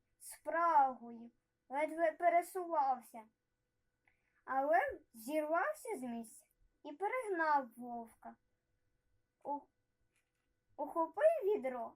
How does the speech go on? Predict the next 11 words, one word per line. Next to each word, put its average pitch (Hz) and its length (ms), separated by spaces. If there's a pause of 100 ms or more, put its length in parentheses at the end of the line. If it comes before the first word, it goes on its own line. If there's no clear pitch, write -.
(140)
але 247 260
послизнувся 415 920 (280)
і 381 60 (140)
впав 320 420 (260)
разом 294 420
із 294 180
ним 392 200 (280)
у 262 80
глибоку 277 800
криницю. 285 880 (1300)
Ланцюг 320 760